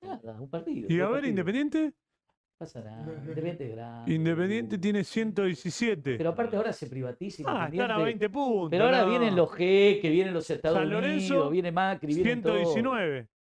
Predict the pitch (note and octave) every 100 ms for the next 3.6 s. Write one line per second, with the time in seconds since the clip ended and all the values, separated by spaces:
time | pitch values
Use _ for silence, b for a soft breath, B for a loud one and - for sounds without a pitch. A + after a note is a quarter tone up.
0 | _ _ _ _ _ _ G#3+ G#3 E4+ F#4+
1 | E3 D3 F#3+ - A#3 A#3 E4+ G#4 - D3
2 | F#3+ A3+ G3 A#3 C4+ B3 A#3+ F3+ E3 D#3+
3 | F3 D3+ D3 G3+ B3